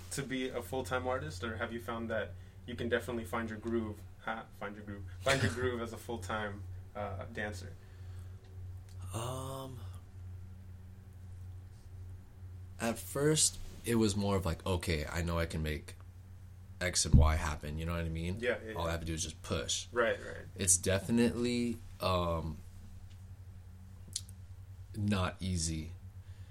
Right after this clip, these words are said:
Speaker 2: You know what I mean? Like, when you first plan it out, it's like, "Oh, I can make this happen. Boom, boom, boom." Right? But it's a lot more hard work and pers-, and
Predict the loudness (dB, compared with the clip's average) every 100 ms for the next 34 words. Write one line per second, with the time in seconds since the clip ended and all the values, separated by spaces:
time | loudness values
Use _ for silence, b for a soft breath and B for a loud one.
0 | B 0 2 4 2 2 2 0 0 2
1 | 2 2 0 0 0 2 2 0 -2 -2
2 | -4 -2 -4 0 0 0 -4 -6 -8 -6
3 | -6 -4 -4 -4 -4 -6 -8 B B B
4 | -2 2 2 0 B B B 4 6 6
5 | 4 2 4 6 6 4 4 4 4 6
6 | 4 4 2 0 -2 -2 -2 -2 0 -2
7 | -4